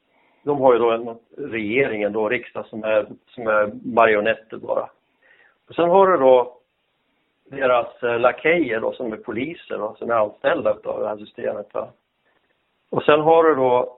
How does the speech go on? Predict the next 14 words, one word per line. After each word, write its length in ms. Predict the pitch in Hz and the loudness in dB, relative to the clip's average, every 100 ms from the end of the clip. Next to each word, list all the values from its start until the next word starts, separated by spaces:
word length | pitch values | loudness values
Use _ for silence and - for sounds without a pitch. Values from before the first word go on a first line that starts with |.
| - | -6
eh, 300 | 123 120 117 | -2 -2 0
samma, 380 | 151 139 127 123 | 0 2 2 0
sen 140 | 160 165 | -6 -4
har 140 | 233 | -4
du 60 | 127 | -2
då 120 | 123 | -4
såna 200 | - 117 | -4 -2
här 300 | 120 113 110 | 2 4 4
hjärntvättade 960 | 139 120 117 120 117 - 113 117 107 - _ _ _ _ - | 2 0 0 -6 -6 -8 -2 0 0 -4 _ _ _ _ 0
stackars 320 | 127 131 - | 0 0 -6
sapar 560 | - 120 104 - 117 | 2 2 2 -2 -6
som 260 | - 127 120 | -6 -10 -10
såna 140 | 127 | -10
här 200 | 110 113 | -2 -2